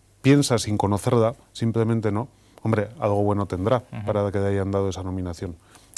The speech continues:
Speaker 1: Eso tiene un valor de por sí. Luego hay que hacerlo bien, evidentemente.
Speaker 2: Ujú.
Speaker 1: Y a mí me gustaría que además de hacerlo bien y que, que hayamos disfrutado, hayamos aprendido sobre todo,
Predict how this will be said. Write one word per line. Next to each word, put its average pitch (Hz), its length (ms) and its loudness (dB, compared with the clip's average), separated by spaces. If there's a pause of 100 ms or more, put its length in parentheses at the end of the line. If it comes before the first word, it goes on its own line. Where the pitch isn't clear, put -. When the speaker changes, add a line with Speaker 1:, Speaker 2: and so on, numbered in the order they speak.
Speaker 1:
Eso 160 220 4
tiene 139 160 6
un 127 120 6
valor 98 300 2
de 85 100 -6
por - 160 -2
sí. 104 200 -6 (280)
Luego 107 140 6
hay 117 80 6
que 117 60 4
hacerlo 104 280 0
bien, 95 200 -2
evidentemente. 90 680 -6
Speaker 2:
Ujú. 104 100 -10 (440)
Speaker 1:
Y 98 340 2
a 90 80 -2
mí 98 100 0
me 104 100 2
gustaría 104 540 2
que 107 100 -2
además 98 280 -2
de 107 60 0
hacerlo 104 320 0
bien 110 300 4 (560)
y 98 540 -2
que, 104 500 0
que - 80 -2
hayamos 117 280 4
disfrutado, 117 460 2
hayamos 113 300 2
aprendido 95 480 -4
sobre 92 300 -8
todo, - 240 -10